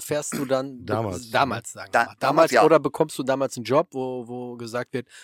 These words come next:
Speaker 1: du musst nach Wuppertal zu der und der Disco, fährst da hin und triffst Leute, die du eigentlich
Speaker 3: Nee.
Speaker 1: gar nicht kanntest? Also
Speaker 3: Hätte ich auch nicht gemacht.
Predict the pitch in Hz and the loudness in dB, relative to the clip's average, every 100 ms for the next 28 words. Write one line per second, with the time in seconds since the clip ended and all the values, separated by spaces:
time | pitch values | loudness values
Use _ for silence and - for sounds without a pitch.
0 | _ 135 151 143 113 - 185 165 160 170 | _ -6 0 2 2 2 0 2 0 0
1 | - 120 131 127 123 117 113 113 113 151 | -4 -4 -4 -4 -8 -8 -12 -16 -10 -8
2 | - 190 - - - - 147 151 - 123 | -6 -6 -8 -20 -20 -4 0 2 2 0
3 | 147 180 139 - 151 135 131 147 143 131 | 0 -2 -4 -6 -6 2 4 4 0 -4
4 | 131 113 120 101 - 110 - 104 _ 139 | -2 -2 -4 -8 -10 -14 -16 -20 _ -4
5 | 127 135 - - 147 147 131 123 120 107 | -4 -8 -4 -4 0 -2 -2 0 0 -2
6 | - | -6